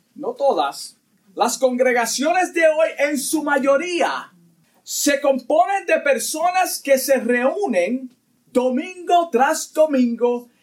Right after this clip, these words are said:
escuchando mensaje tras mensaje, y muchos todavía no entienden en-, el plan de salvación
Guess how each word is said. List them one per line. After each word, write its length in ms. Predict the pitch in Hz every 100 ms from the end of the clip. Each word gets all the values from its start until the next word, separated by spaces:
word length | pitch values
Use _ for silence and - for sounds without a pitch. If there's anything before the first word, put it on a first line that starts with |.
| _
escuchando 960 | 247 262 - 269 - 294 339 339 339
mensaje 720 | 285 214 - - 330 330 330 320
tras 340 | 240 320 -
mensaje, 800 | 311 330 262 262 233 226 233 233 _ _ -
y 160 | 285
muchos 920 | 247 370 494 233 240 277 320 - - _ _ _ _
todavía 840 | - 185 262 254 330 359 339 - _ _
no 500 | 160 190 226 330 349 -
entienden 960 | 254 220 - 202 269 311 311 311 294 -
en-, 280 | 214 208 - -
el 260 | 220 214
plan 380 | - 226 277 330
de 120 | 311
salvación 1000 | - 262 277 320 320 - 233 233 254 247